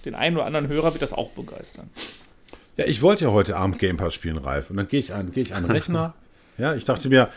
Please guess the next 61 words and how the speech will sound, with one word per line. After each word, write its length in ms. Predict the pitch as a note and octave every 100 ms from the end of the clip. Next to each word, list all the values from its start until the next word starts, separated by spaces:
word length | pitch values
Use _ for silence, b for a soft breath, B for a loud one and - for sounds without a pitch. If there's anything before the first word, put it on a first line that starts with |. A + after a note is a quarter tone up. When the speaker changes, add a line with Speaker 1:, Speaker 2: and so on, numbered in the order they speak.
| B
Speaker 2:
eine 120 | A2+ A2+
Stunde 420 | - D#3+ G#3 G#3
vor 220 | - B2+
Aufnahmebeginn 800 | C#3 C#3 A#2 A2+ A2 G2 A#2+ D3+
kannst 260 | G#3 G3+ B2+
du 40 |
ein 20 |
bisschen 240 | A#2+ - G2
Speaker 3:
Ja, 60 |
Speaker 2:
daddeln. 320 | F#2+ C3 C#3
Speaker 3:
von 100 | C3
Speaker 2:
Und 80 | G2
wer 140 | A#2+ A#2
Speaker 3:
wegen. 120 | F2+
Speaker 2:
zockt 260 | C4 -
dann 120 | A3+ E3
schon 200 | A3+ E3
wieder 360 | E3+ D#3 E3 - - -
Call 220 | F3 G#3+
of 100 | A#3
Duty? 460 | G3+ A3+ A3+ A3 G#3+ b b b b b
Der 120 | C4+ C#4+
Ralf. 460 | G3+ F#2+ G2 - - - B B B B B B B -
Speaker 1:
Liebe 200 | A#3 C#4
Speaker 2:
Und 60 |
Speaker 1:
Hörer. 200 | G3 D#3 B2
Speaker 2:
dann 80 | A2
kommt 160 | E3+
mein 120 | D#3 C#3
Helf-, 300 | D#3 F3+ - - -
dann 100 | A#2
kommt 160 | E3
mein 140 | D3+ C3+
Helfersyndrom 720 | C#3+ F3+ F3+ D#3+ D3+ D3 C#3+
wieder 160 | D3 C#3+
durch 320 | C#3+ C#3+ C3
und 60 |
dann 120 | A#2+ B2
muss 160 | D3
ich 140 | C3 A#2
halt 260 | B2 A#2
wieder 140 | C#3+ F#3
Speaker 1:
Liebe 100 | G#3
Speaker 2:
helfen. 180 | D#3 A2
Speaker 1:
Hörer, 180 | C#3 -
ich 160 | -
hab 160 | C4 B3
jetzt 180 | A#3 -
hier 120 | G#3+
mich 240 | G#3 G#3
so, 120 | A3+
hab 100 | G#3+
ein 40 | D#4
bisschen 240 | - G3
gespielt, 460 | D3+ - - G3+ G#3+
wie 40 |
man 100 | F#3+
das 100 | D#3+
halt 160 | C3 A#2+
so 80 | -
tut. 500 | - C3 G3 -